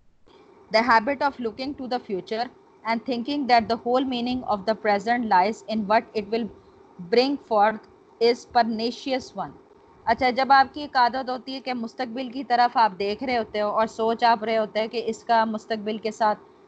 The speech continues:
अ, प्रेजेंट को कैसे लिंक करना है, क्या मायने होगा आपके मौजूदा दौर का, कि अब आपकी नज़र तो मुस्तकबिल के है, लेकिन आप ये नहीं देख रहे कि मौजूदा कैसा है,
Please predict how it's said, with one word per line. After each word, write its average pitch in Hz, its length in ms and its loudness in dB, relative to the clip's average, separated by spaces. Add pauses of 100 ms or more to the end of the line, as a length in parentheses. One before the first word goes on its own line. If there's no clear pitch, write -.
(140)
अ, 214 200 4
प्रेजेंट 226 480 2
को 247 80 -4
कैसे 226 320 -2
लिंक 226 320 -4
करना 170 260 -6
है, 160 140 -10 (180)
क्या 254 220 6
मायने 220 400 -2
होगा 190 260 -2
आपके 202 480 0 (320)
मौजूदा 226 480 2
दौर 208 260 2
का, 220 140 -4
कि 226 140 -8
अब 226 300 -2
आपकी 233 400 2
नज़र 262 280 -6
तो 247 140 -6
मुस्तकबिल 240 580 -6
के 254 120 -6
है, 254 240 4
लेकिन 233 300 -4
आप 226 220 2
ये 226 120 -2
नहीं 247 120 -6
देख 208 220 -6
रहे 226 120 -4
कि 226 100 -6
मौजूदा 202 480 -2
कैसा 202 320 -10
है, 160 180 -20